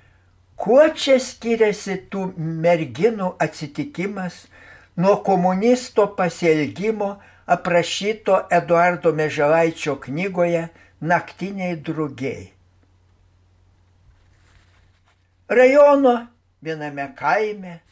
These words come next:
gal kolchozo centre, literatūros va-, literatūros vakaras. Pasakyta nemaža gražių kalbų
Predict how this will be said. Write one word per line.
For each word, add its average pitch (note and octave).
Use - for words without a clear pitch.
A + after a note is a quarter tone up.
gal C#3+
kolchozo F#3
centre, D#3+
literatūros A3+
va-, B3
literatūros A3
vakaras. G#3+
Pasakyta F3+
nemaža F3+
gražių D3
kalbų B2